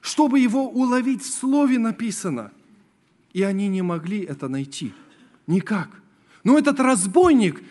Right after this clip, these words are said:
который не слышал о Христе, возможно, или несколько раз в жизни, он смотрит на Христа, и он говорит: «Он ничего худого не сделал».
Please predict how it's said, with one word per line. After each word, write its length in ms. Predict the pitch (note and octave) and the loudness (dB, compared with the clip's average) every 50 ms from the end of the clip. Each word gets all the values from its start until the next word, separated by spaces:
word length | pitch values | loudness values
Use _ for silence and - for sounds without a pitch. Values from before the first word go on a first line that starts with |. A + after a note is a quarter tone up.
| - _ _ | -20 _ _
который 460 | - B3 B3+ C4 - D#4 D#4 D#4 D4 | -2 0 0 4 4 4 4 6 6
не 160 | C#4 C4+ C#4+ C#4 | 6 6 6 4
слышал 460 | C#4 C#4 D#4 F4 E4 - - C4 C4+ | 4 2 2 2 2 2 2 0 0
о 60 | B3 | 0
Христе, 400 | A#3+ - C#4+ C#4 - - C#4+ D4+ | 0 0 -2 -2 0 0 0 2
возможно, 500 | C#4+ C#4 C4+ F#3+ A3+ C#4 C4 A3+ F#3+ G#3 | 2 2 2 2 0 0 0 0 -2 -8
или 260 | F#3+ - A#3+ C4 C#4 | -8 -4 -2 0 2
несколько 520 | C4 C4 D4 C#4 C#4 - C4 A#3+ A#3 B3 A#3+ | 4 4 4 2 2 0 -2 -4 -2 -4 -4
раз 180 | A#3+ A#3 A3 | -2 -2 -4
в 80 | F3+ F3 | -4 -2
жизни, 440 | - D4+ C4+ G3+ - - A#3+ G#3 - - - - _ _ _ _ _ _ _ _ | 0 2 2 0 0 -4 -4 -4 -6 -8 -18 -20 _ _ _ _ _ _ _ _
он 160 | - G3 A3 G3+ | -2 -2 -2 0
смотрит 480 | - - A#3+ C4 B3 B3 G#3+ G#3 F3+ | 0 0 0 0 2 0 0 -2 -2
на 120 | G#3+ G#3 G3 | -2 -4 -2
Христа, 420 | F3+ G3 G3 - - - A3 G3+ | -2 -4 -6 -6 -6 -4 -2 -2
и 60 | F#3+ | -2
он 100 | G3 F#3 | -2 -2
говорит: 220 | E3+ F3+ F3 E3 E3+ | -2 -2 -4 -4 -4
«Он 120 | E3+ F#3+ F#3+ | -6 -4 -4
ничего 380 | G3+ G3 F3+ - G3+ F#3+ F#3 | -4 -4 -6 -8 -8 -8 -8
худого 400 | F3 - F#3 F3 E3 F3+ E3+ E3 | -8 -8 -8 -6 -6 -6 -6 -6
не 160 | D#3+ D3+ D#3 D3 | -8 -8 -10 -10
сделал». 500 | C#3 C#3 D3 E3 D#3 C3 G#2 F#2+ F#2+ | -10 -8 -6 -6 -6 -6 -10 -14 -20